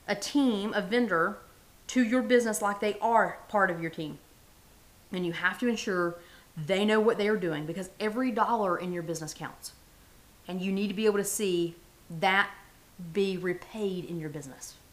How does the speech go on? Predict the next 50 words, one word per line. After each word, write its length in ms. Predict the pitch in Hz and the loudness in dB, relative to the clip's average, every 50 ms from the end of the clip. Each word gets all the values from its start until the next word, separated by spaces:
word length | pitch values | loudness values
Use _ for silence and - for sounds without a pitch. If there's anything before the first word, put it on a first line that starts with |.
| - - - - - - | -20 -20 -20 -20 -14 -10
in 100 | 185 185 | -8 -8
some 300 | 175 - - 208 208 196 | -6 -4 0 0 0 0
capacity. 480 | - 180 - 151 - - - - - - - - - - - - - - - - - - - | -2 -6 -6 -8 -8 -8 -8 -18 -20 -20 -20 -20 -20 -20 -20 -20 -20 -20 -20 -20 -14 -6 -2
All 80 | 160 | 2
right? 260 | 180 180 196 220 214 - | 6 6 6 6 4 0
So 360 | - - 233 196 175 170 170 - - - - - - - - - - - | 2 4 6 6 6 4 0 -4 -12 -18 -20 -20 -20 -20 -20 -8 -2 2
I'm 80 | 196 220 | 4 4
gonna 120 | 240 240 | 4 4
challenge 400 | - 262 240 233 214 208 196 170 | 8 8 8 8 8 4 2 0
you 140 | 170 151 - | -2 -4 -4
as 200 | - 175 175 160 | -4 -6 -4 0
you're 120 | 226 247 247 | 0 0 2
sitting 280 | - 262 233 269 269 | 2 2 2 2 2
down, 280 | 247 233 220 220 226 220 | 4 2 2 2 2 0
as 140 | 202 180 196 | 0 -2 -2
you're 100 | 190 190 | -4 -4
preparing 720 | - 214 - - - - 226 240 277 285 277 262 254 247 | -4 -8 -10 -10 -8 -4 -2 0 2 2 4 4 2 2
for 540 | 254 - 240 233 233 233 233 233 226 226 - - - - - - | 0 -2 -2 0 2 4 4 4 2 0 -4 -12 -20 -20 -20 -12
how 240 | - - 202 208 233 | 0 6 8 10 10
you're 180 | 240 262 277 254 | 10 8 4 4
going 220 | 262 262 269 269 | 4 4 4 2
to 100 | 262 277 | 2 0
win 300 | 277 240 208 185 185 185 | 0 0 0 0 -2 -2
in 80 | 185 185 | -4 -6
twenty 300 | - - 202 190 190 208 | -6 -4 -4 -2 -2 -2
twenty-one, 580 | 202 - 226 214 240 254 226 165 151 196 226 - - - | -4 -4 -2 -2 0 0 -2 -2 -4 -4 -8 -10 -14 -14
'cause 140 | - - 156 | -10 -8 -6
I 40 | |
know 120 | 151 151 139 | -6 -6 -6
you 200 | 147 196 220 196 | -6 -4 -2 0
are, 220 | 160 160 226 - - - - - - - - - - - - - - - - - - - - - - - - - - - - - | 2 2 2 0 -4 -16 -20 -20 -20 -20 -20 -20 -20 -20 -20 -20 -20 -20 -20 -20 -20 -20 -20 -20 -20 -20 -20 -20 -20 -20 -10 -4
and 160 | 208 208 214 | 0 2 2
you're 100 | 208 214 | 2 2
thinking 340 | 214 240 240 226 226 240 226 | 4 4 2 4 4 2 4
about 220 | 214 220 214 214 | 8 8 8 8
how 140 | - 220 214 | 6 4 4
you're 180 | 214 220 226 214 | 4 4 2 0
going 180 | 214 226 214 | 0 0 0
to 100 | 214 226 | -2 -4
expand 440 | 240 - - - 214 214 220 226 226 | -6 -6 -4 -2 -2 0 0 0 0
or 80 | 254 247 | 0 0
grow, 320 | 208 202 190 185 196 214 | 0 2 2 4 6 6
or 80 | 214 190 | 4 4
maybe 300 | 190 208 247 247 269 254 | 4 4 4 4 4 4
you're 160 | 269 269 226 | 2 2 2
even 260 | 247 247 233 240 208 | 0 0 0 0 0
thinking 300 | - 254 240 240 - 240 | 0 0 -2 0 0 0
about 240 | 226 233 220 214 190 | 2 4 2 4 2
getting 180 | 226 226 220 | 2 0 0
started 540 | - - - - - 220 208 208 180 156 135 | 0 -2 -4 -4 0 2 2 2 2 0 -4